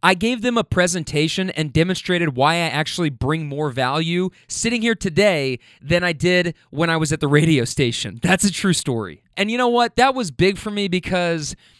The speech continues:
it didn't, it, it, it let me come on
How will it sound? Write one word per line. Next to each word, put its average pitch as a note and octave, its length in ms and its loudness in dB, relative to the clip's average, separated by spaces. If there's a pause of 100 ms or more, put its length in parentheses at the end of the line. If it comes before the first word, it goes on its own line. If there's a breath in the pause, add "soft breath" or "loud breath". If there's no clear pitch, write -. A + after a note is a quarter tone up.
(240 soft breath)
it F3+ 260 -2
didn't, B3+ 400 -4 (540)
it, G3 240 0
it, G3+ 240 2
it G3+ 140 0
let A3+ 320 -2
me C#4 180 -4
come G#3 420 -8
on F#3+ 480 -4